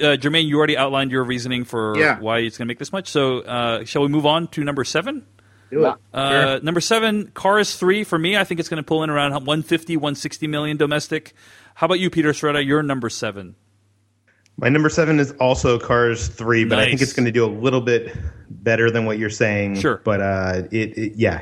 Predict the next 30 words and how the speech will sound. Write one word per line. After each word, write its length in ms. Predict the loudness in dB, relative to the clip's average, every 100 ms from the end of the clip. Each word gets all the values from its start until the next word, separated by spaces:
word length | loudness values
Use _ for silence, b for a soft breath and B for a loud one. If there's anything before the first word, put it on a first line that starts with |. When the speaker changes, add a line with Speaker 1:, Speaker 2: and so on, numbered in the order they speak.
| -6
Speaker 4:
it's 260 | -6 -4 -4
diminishing 460 | -2 0 0 0 -2
returns. 340 | 0 0 0
But 120 | 0
I 40 | 0
think 220 | 0 0
they 160 | 2
are 220 | 2 0 -4
appealing 500 | -6 -2 0 2 2
more 220 | 2 2
to 160 | 0
the 100 | 0
nascar 520 | 2 0 0 0 0 0
audience 360 | -2 -4 -6
that 60 | -4
they 120 | 0
lost 460 | 2 2 2 0 -2
with 160 | 0
that, 220 | 2 2 2
uh, 180 | 0
silly 340 | 0 2 2 0
spy 440 | -2 -2 0 -2 -4
sequel. 480 | -6 -6 -6 -6 -6
So. 120 | -4
Speaker 1:
Mm. 380 | -4 -4 -6 -4
How 100 | -2
about 160 | 0 0
you, 140 | 0
Devendra 240 | -2 -2 -2
Hardawar? 340 | 0 -2